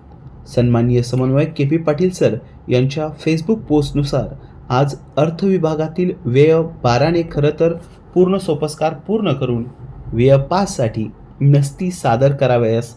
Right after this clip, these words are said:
हवी होती. यामुळे शंका येण्यास वाव निर्माण झाला आहे, असं ते म्हणतात. सदरील नसती उद्या दुपारपर्यंत अर्थ विभागाच्या अर्थसंकल्पीय शाखेकडे पाठवली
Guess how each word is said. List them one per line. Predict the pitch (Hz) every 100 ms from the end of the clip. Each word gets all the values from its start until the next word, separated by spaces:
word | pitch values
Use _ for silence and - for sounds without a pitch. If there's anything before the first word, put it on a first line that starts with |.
| -
हवी | 123 107
होती. | 107 - 98 - - - - -
यामुळे | 131 131 127 123
शंका | - 123 123
येण्यास | 151 139 139 139 -
वाव | 123 123 143
निर्माण | 135 131 143 156
झाला | 131 123 117 -
आहे, | 131 143 117 - - -
असं | 110 110
ते | 104
म्हणतात. | 104 104 92 92 - - - - - -
सदरील | 127 120 127 151 139
नसती | 131 - 175 -
उद्या | 147 139
दुपारपर्यंत | 131 127 160 175 151 131 117 120 127 - -
अर्थ | 170 175
विभागाच्या | 185 180 165 156 151 147 180 - - - -
अर्थसंकल्पीय | 175 220 214 151 135 131 123 135 139
शाखेकडे | 143 - 123 175 170 147
पाठवली | 139 123 127 147 143